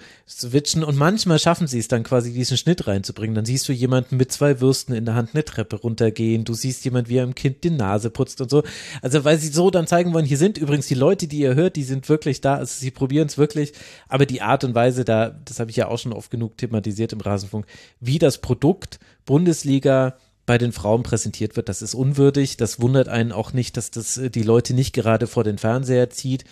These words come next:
äh, kommen ja noch ganz andere Themen mit dazu, aber ja, hat man bei dem Spiel gut gesehen. Übrigens bei Freiburg ist das auch immer ein Effekt. Jetzt ist es besser geworden, seitdem eben die Ultras dann auf die,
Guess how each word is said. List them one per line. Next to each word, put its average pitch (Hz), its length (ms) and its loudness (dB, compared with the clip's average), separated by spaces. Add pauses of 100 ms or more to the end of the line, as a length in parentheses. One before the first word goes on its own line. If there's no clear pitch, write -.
(420)
äh, 110 120 -12 (360)
kommen 131 180 2
ja 123 120 4
noch 120 120 0
ganz 110 220 -4
andere 113 260 -4
Themen 110 240 -4
mit 104 140 -6
dazu, 95 360 -10
aber 90 300 -12 (1040)
ja, 123 160 4
hat 120 140 -2
man 135 100 2
bei 123 80 4
dem 127 200 0
Spiel 127 240 -4
gut 123 160 -6
gesehen. 117 260 -2
Übrigens 123 320 -4
bei 120 100 2
Freiburg 117 380 -2
ist - 140 -10
das - 180 -6
auch 98 300 -10
immer 135 80 0
ein 123 100 -2
Effekt. 131 380 -4
Jetzt 127 260 2
ist 135 100 -4
es 120 120 -8
besser 127 320 0
geworden, 110 340 0
seitdem 110 380 0
eben 107 480 -6
die 104 260 -4
Ultras 113 480 0
dann 101 240 0
auf 95 240 -8
die, 95 320 -6